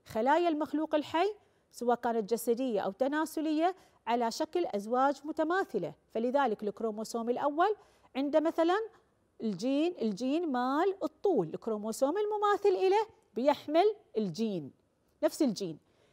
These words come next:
فبالتالي يسمونها أحيانا أليلات، أي الجين وصورته الأخرى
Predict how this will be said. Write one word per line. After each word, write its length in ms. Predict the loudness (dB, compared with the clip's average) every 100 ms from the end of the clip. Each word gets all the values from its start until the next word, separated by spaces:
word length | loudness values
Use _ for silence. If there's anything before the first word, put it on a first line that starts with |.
| _
فبالتالي 460 | -2 0 4 4
يسمونها 640 | 4 2 -2 -2 -2 0 -2
أحيانا 500 | -4 -2 -2 -2 -4 -4
أليلات، 580 | -2 0 4 4 4 -2 -18 _ _ _ _ _ _
أي 180 | 2 4
الجين 540 | 0 0 2 2 2 -2 _ _ _
وصورته 640 | 4 4 4 0 0 2 0
الأخرى 480 | 0 -6 -6 -6